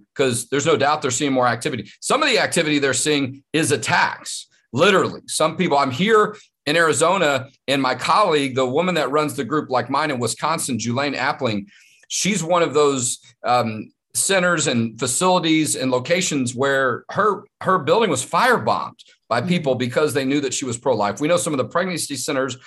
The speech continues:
Speaker 1: are experiencing some of those attacks. Um, we know there's some, uh, federal elected officials that are targeting them, that want them shut down, that want to take away or make it difficult for them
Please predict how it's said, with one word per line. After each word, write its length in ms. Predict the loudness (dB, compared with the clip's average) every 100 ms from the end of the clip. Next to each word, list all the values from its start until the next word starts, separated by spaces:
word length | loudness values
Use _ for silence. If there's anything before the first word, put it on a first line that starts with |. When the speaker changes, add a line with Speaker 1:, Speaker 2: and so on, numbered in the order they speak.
| -20 -20 _
Speaker 1:
are 220 | 0 2 2
experiencing 500 | -2 -2 0 0 -2
some 220 | -2 0
of 60 |
those 260 | 2 0 -2 -8 _ -4
attacks. 800 | -4 -4 -2 0 -2 -4 -10 -10 -16 -10 -2
Um, 240 | -2 0
we 140 | 0
know 160 | 2 2
there's 200 | 2 0
some, 360 | 0 0 -2 -6 -20 _ _ -2
uh, 140 | -2
federal 640 | 2 2 4 6 4 0 -8 _ _
elected 400 | -2 2 0 0 -2
officials 880 | -2 0 2 2 -2 -2 -6 -10 _
that 100 | 0
are 80 | 0
targeting 640 | 0 0 0 2 -2 -2 -4
them, 320 | -4 -4 -6 -8
that 160 | -4 0
want 200 | 0 0
them 120 | -2
shut 480 | -2 -2 0 0 -2
down, 500 | -2 -2 -2 -4 -10 _
that 140 | -2 0
want 200 | 0 -2
to 80 |
take 220 | -2 -2 -2
away 320 | 0 2 2
or 80 | 0
make 240 | 0 -2
it 100 | -2
difficult 480 | -2 -4 -4 -4 -2
for 120 | -4
them 320 | 0 0 -2